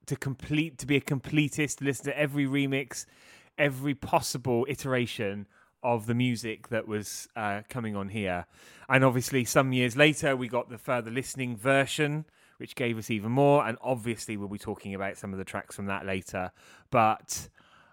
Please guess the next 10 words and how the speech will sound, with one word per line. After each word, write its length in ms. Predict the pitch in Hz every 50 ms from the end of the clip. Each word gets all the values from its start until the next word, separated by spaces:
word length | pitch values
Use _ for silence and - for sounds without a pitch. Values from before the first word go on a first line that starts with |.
| _ _ -
I, 240 | - 135 143 151 180
I 40 | 175
think 260 | - - 285 294 233
for 120 | - - 214
me, 300 | 202 220 214 165 120 110
it 80 | 117
was 240 | 123 123 120 - -
the 320 | - 123 139 143 139 139 143
excitement 840 | 135 - - - - 170 165 165 160 135 131 120 113 110 113 120 - _ _ _ _ -
after, 840 | 139 147 156 151 143 127 - - - - 123 113 107 107 104 98